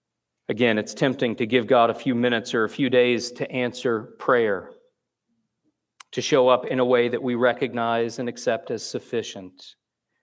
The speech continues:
And if he does not, we're ready to doubt him, even accuse him. We become impatient with our patient God and make demands of him,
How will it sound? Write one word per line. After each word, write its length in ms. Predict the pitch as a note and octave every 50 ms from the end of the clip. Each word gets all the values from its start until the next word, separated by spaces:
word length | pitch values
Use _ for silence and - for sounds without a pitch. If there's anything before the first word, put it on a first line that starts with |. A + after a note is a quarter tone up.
| _ _
And 100 | - A2+
if 80 | G2+ -
he 60 | B2+
does 240 | A#2+ C3+ C3+ C3 -
not, 300 | C3 B2+ B2 B2 B2+ -
we're 120 | - C3 B2
ready 260 | A#2 A#2+ A#2 A#2+ B2
to 120 | A#2+ -
doubt 340 | C3 A#2 C3 A#2 A#2 A#2 A2+
him, 220 | A2+ A2+ A#2 A#2 A#2 - _ _ _ _ _ _ _ _ _ _ _ _ _ _ _ _ _ _ _ _ _ _ _ _ _ _ _ _ _ _ _ _ _ _ _ _ _ _ _ _ _ _
even 200 | - B2 A#2 B2
accuse 520 | B2+ B2 - - - B2+ B2+ B2 A#2+ A#2+ -
him. 280 | B2+ A#2 A2+ A2 A2 - _ _ _ _ _ _ _ _ _ _ _
We 100 | - B2
become 340 | A2 A#2 - - C3 B2 B2
impatient 840 | - C3+ B2 A#2 - - - C3+ C3 B2 B2 - C3+ B2+ B2 -
with 140 | - A#2+ G#2+
our 200 | C3 A#2+ A#2 A2+ -
patient 440 | - - B2+ A#2+ A#2 - B2+ A2+
God 240 | B2+ A#2+ A2+ A2+ A2+
and 120 | A2+ A2 A2
make 180 | A2+ G#2+ -
demands 460 | B2 A2+ G#2+ A2 A2+ A#2 B2 A#2+ A#2+
of 80 | C3+ A#2
him, 260 | - A#2 A2+ G#2+ G#2